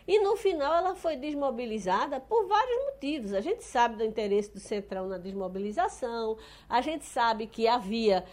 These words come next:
é, é, de fato, a, havia indícios de que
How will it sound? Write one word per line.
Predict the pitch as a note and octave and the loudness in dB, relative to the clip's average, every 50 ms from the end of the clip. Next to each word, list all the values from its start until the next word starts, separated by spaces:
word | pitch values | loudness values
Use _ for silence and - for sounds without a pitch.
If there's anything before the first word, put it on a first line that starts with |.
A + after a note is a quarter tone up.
| - - - - - | -20 -20 -20 -8 -2
é, | - G3+ G#3 G#3 - - - G#3 G3+ G3 F#3 F#3 | 2 2 4 4 2 0 0 0 2 2 2 2
é, | |
de | F#3 F3+ F3 C#4 D4 | 0 0 -2 -2 -2
fato, | - - - A#3+ A3 G#3+ G3+ G3+ - G3+ G3 - | -2 0 2 4 4 4 4 2 0 -2 0 2
a, | G3 A3 - - - A3+ A3+ | 2 0 0 0 0 0 2
havia | A#3 F#3+ B3 C4+ C#4 C4+ | 2 2 0 0 0 0
indícios | C#4 C4+ A3 F3+ A#3 C4 C4 - - B3 A3+ G3 | 0 -2 -4 -4 -4 -4 -4 -4 -6 -8 -8 -6
de | G#3 A#3 | -8 -10
que | A3+ - - A3 G#3+ G#3 | -8 -6 -6 -4 -4 -6